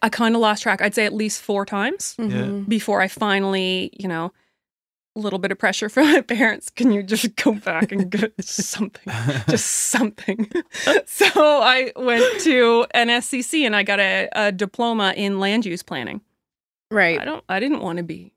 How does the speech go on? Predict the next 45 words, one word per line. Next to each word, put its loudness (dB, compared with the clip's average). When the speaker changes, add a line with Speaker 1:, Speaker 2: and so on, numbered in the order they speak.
Speaker 1:
a -4
land -2
Speaker 2:
Mm-hmm. -2
Speaker 1:
use -8
planner, -10
but 2
at -2
the -6
time -2
I 0
was -4
like, -2
"Sure, 4
why 4
not?" 4
Speaker 2:
This 6
Speaker 1:
And 4
Speaker 2:
is 4
something 2
complete. -2
I 0
can 0
check 0
this -2
box 0
now. -2
Speaker 1:
Right. 2
I 4
got 2
the -2
certificate 0
and 2
my 0
final -2
mark 0
was -2
a -4
P 0
for -6
pass. -6
Like, 4
I'm 4
an 0
Speaker 2:
<laughs> -2
Speaker 1:
awful 4